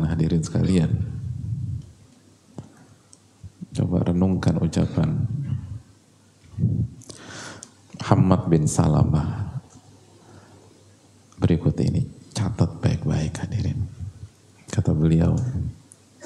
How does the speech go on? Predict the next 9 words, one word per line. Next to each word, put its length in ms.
"Wallahi, 800
demi 160
Allah, 480
law 320
khuyyirtu." 960
Atau 180
sebelum, 560
sebelum, 720
eh, 720